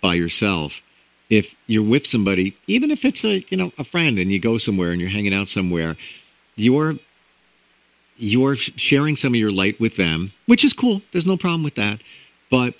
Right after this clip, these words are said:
your beacon isn't going to, or ripple in the water isn't going to go as far because it's, it's being shared by somebody else, or it's, it's, it's, you know, if, if that ripple's going out,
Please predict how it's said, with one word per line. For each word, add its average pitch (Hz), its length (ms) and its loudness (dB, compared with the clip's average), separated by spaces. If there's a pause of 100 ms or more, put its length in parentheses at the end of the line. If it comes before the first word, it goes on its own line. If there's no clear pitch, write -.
(140)
your 123 220 4
beacon 127 500 2
isn't 117 280 0
going 107 260 -2
to, 110 280 -2
or 120 80 4
ripple 120 360 4
in 104 80 2
the 95 80 2
water 110 380 0 (100)
isn't 123 320 0
going 110 220 0
to 107 120 -6
go 98 200 0
as 92 100 -4
far 101 520 -4 (440)
because 101 560 2 (1120)
it's, 113 180 0
it's 104 220 -2
being 110 240 4
shared 113 320 0
by 95 100 0
somebody 92 400 0
else, 92 300 -2
or 87 100 0
it's, - 240 -4
it's, - 440 -4
it's, - 460 -4 (600)
you 101 100 2
know, 92 140 0
if, 123 140 0 (280)
if 113 120 -6
that 107 120 2
ripple's 113 380 0
going 92 280 0
out, 87 260 -2